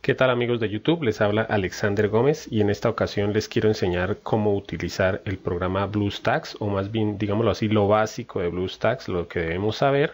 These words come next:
En este caso, como ustedes se dan cuenta, yo tengo instalado el BlueStacks dos, pero el BlueStacks uno funciona exactamente igual. Lo primero, pues, es donde vemos las aplicaciones que tenemos instaladas, es aquí. Aquí tenemos la cámara, Facebook, yo, por ejemplo, tengo el Granite Smith,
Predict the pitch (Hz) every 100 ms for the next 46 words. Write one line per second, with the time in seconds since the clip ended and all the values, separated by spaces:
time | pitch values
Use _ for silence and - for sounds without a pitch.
0 | - 117 - 117 117 113 117 101 - 110
1 | 107 95 104 98 104 104 104 104 107 104
2 | - 87 90 95 95 - - 107 107 107
3 | - - 107 - - 104 156 - - -
4 | - _ - 165 170 170 120 120 117 -
5 | 123 - - 135 123 123 - 104 - 107
6 | 107 - 120 - 120 113 110 143 139 143
7 | 147 - _ - 120 117 117 131 120 -
8 | 113 110 - 120 117 113 113 104 107 104
9 | 104 98 - 90 92 - 98 101 - -
10 | 175 135 110 - 143 131 120 139 - 92
11 | 101 - 123 180 - - - 101 104 95
12 | 98 95 90 - 123 120 120 104 - 92
13 | 90 120 123 107 104 95 90 90 101 104
14 | 98 95 95 95 90 90 92 - 104 120
15 | 131 123